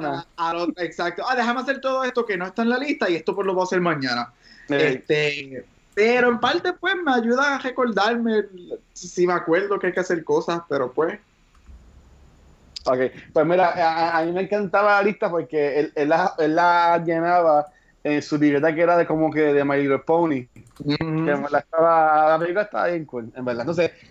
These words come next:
Speaker 1: nada, pa, pa yo terminar ya con mis preguntas, eh, y dejé esta para lo último. Como yo comenté, esta película yo considero que está bien smartly well written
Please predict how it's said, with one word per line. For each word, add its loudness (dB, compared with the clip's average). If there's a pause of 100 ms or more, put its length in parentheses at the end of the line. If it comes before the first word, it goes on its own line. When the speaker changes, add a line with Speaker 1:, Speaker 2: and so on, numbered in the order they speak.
(140)
Speaker 1:
nada, 2
pa, 0
pa 2
yo 0
terminar -2
ya -2
con -8
mis -4
preguntas, 0 (340)
eh, 2
y 0
dejé 4
esta -2
para 4
lo 4
último. -2
Como -2
yo 2
comenté, -2
esta -2
película 2
yo 0
considero 2
que -2
está 0
bien 0
smartly -2
well 4
written -2